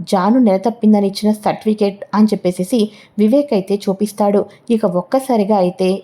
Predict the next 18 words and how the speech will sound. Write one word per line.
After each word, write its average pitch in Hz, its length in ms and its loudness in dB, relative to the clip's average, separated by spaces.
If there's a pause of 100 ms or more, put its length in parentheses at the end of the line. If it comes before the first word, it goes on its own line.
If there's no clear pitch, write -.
(100)
మనీషా 202 420 0
అయితే 202 400 0
షాక్కి 185 380 -2
గురి 202 200 2
అవుతుంది. 196 500 0 (240)
"అక్క, 196 420 -2 (500)
నువ్వు 220 320 2
గుడిలో 208 340 2
నేను 226 200 4
తల్లిని 220 400 2
కావాలని 220 400 4
బ్లెస్ 190 340 0
చేసావు. 220 320 2 (300)
నీ 262 140 6
ఆధారంతో 226 640 0
నేను 220 220 6
ఉయ్యాల 214 340 2
కట్టాను. 220 520 2